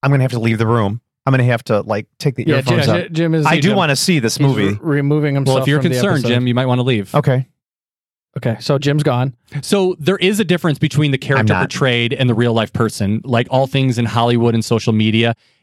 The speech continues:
Speaker 3: his life was not the pristine life, even though it didn't look that pristine in the movie, but still, it was glorified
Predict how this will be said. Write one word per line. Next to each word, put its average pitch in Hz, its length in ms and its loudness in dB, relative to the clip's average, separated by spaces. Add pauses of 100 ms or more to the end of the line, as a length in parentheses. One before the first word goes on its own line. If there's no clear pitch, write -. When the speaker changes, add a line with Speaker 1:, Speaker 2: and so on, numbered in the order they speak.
(120)
Speaker 3:
his 151 460 -2
life 127 420 0
was 113 180 -2
not 113 260 -2
the 110 60 -10
pristine 123 760 -2
life, 107 500 -2 (180)
even 117 220 0
though 110 120 2
it 101 100 -2
didn't 110 200 0
look 107 160 -2 (120)
that 113 300 -4
pristine 110 360 -2
in 104 60 2
the 101 60 2
movie, 104 340 0 (240)
but 120 180 -2
still, 117 280 -2
it 117 80 2
was 120 200 0
glorified 107 840 -2